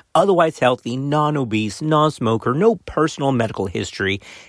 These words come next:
and no family history. Just hits me as soon as I enter the door with, "Hey, Doctor Chapa, I have factor five mutation and the gene for macular degeneration." "Wh-, what?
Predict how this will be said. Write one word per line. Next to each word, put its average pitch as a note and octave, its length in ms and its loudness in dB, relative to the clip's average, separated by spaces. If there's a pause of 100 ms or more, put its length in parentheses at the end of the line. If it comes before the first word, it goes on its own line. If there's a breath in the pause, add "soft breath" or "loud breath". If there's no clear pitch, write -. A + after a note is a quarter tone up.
and B2 140 -6
no E3+ 120 2
family D#3+ 440 0
history. G2 460 -4
Just - 240 -6
hits - 240 -2
me G#2 180 0
as F#2+ 80 -2
soon - 220 0
as D#3+ 100 0
I D#3 40 2
enter D3+ 180 0
the A#2+ 100 2
door D#3+ 240 4
with, G#2+ 180 -2 (640 loud breath)
"Hey, F3+ 140 6
Doctor D3+ 200 2
Chapa, C3+ 380 0
I D3+ 160 0
have D3+ 300 -2
factor C#3 400 -2
five B2 520 0
mutation A2 880 -2 (480 loud breath)
and B2 540 2
the A2 140 -6
gene G2+ 500 -2
for G2+ 160 -6
macular G2+ 500 -4
degeneration." F2 760 -6 (880)
"Wh-, - 180 -6
what? F#2 460 -2